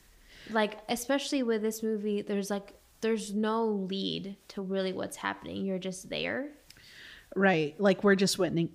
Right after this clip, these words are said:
Speaker 2: witnessing all of this unfold.
Speaker 1: Yeah.
Speaker 2: Yeah.
Speaker 1: Yeah. And, I mean, maybe it's not needed. I get it. I love it. But it's like, wow.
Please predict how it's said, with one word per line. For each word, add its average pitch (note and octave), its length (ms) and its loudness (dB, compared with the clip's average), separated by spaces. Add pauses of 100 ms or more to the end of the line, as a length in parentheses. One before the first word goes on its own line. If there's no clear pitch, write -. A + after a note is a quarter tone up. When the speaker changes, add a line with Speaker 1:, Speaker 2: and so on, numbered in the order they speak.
Speaker 2:
witnessing G3 540 4
all D#3+ 140 4
of D3+ 80 0
this D3+ 180 0
unfold. D3 440 -6 (140)
Speaker 1:
Yeah. G#2 300 -4 (640)
Speaker 2:
Yeah. E3 260 -2 (320)
Speaker 1:
Yeah. G#3 260 -4 (560)
And, A3 500 0 (1200)
I A#3+ 40 -6
mean, B3+ 180 2
maybe B3+ 320 2
it's B3 140 -2
not A3+ 160 -4
needed. A3 220 -4
I F#3+ 100 0
get A3+ 240 -2
it. A3+ 100 0
I F#3+ 140 -2
love G3 300 -2
it. F#3 200 -4
But F#3+ 80 -6
it's F#3 160 -6
like, F#3+ 160 -6 (140)
wow. A#3 680 0